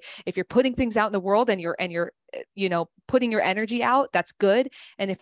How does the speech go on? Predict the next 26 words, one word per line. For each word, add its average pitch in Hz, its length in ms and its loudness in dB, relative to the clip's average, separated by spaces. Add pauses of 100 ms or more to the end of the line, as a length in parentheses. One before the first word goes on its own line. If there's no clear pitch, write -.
you're 180 120 -4
receiving 196 520 -4
energy, 170 240 -6
that's 170 220 -8
bad. 165 460 0
When 180 220 0 (360)
we 196 100 2
really 220 340 4
need 196 200 -2
to 190 80 -2
bring 180 240 -2
this 175 180 -4
back 165 240 -2
into 175 180 -6
balance 185 480 2
and 170 120 -6
recognize 175 680 -4 (140)
there 175 220 2 (160)
is 226 260 4
no 170 160 -4
good 160 160 -6
or - 100 -6
bad. - 420 -10 (200)
It 185 100 -6
just - 320 -2
is. - 500 -4